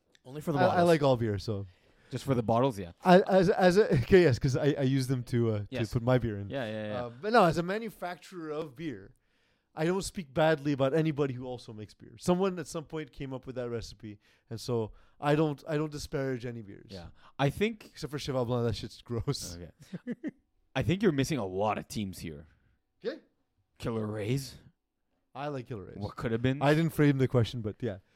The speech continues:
Speaker 3: What, what could
Speaker 2: 'Cause
Speaker 3: have
Speaker 2: Ki-,
Speaker 3: been.
Speaker 2: Killer Rays to me are the, are
Speaker 3: Are
Speaker 2: the best team in the division.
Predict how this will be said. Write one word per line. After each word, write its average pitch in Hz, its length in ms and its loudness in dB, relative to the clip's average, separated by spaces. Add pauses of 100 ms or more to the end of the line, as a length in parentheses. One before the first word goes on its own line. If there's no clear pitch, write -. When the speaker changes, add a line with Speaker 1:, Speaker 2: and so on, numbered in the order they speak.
(160)
Speaker 3:
What, 117 300 -6
what 110 140 -6
could 135 100 -2
Speaker 2:
'Cause - 60 4
Speaker 3:
have 123 80 0
Speaker 2:
Ki-, 127 80 2
Speaker 3:
been. 139 120 0
Speaker 2:
Killer 233 160 4
Rays 226 220 0
to 190 80 -6
me 180 220 -2 (140)
are 147 220 -4
the, 127 220 -16 (400)
are 131 360 -4
Speaker 3:
Are 175 640 6
Speaker 2:
the 175 60 4
best 170 100 -2
team 120 100 -12
in 110 60 -14
the 101 60 -14
division. 90 240 -20